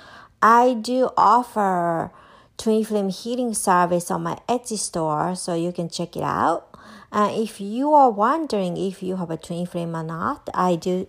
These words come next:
also offer twin flame reading as well there. Um, so check out my store.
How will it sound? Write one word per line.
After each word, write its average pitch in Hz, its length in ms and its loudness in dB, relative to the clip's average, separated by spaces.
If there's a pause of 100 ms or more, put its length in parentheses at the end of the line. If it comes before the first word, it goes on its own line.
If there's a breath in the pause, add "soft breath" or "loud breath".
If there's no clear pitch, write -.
(120)
also 214 460 0
offer 180 600 -2
twin 175 280 -6
flame 170 240 -8
reading 165 500 -8
as 180 360 -8
well 165 360 -6
there. 190 520 -2 (720 loud breath)
Um, 190 340 4
so 190 300 0
check 226 280 -6
out 220 200 0
my 208 120 0
store. 185 680 2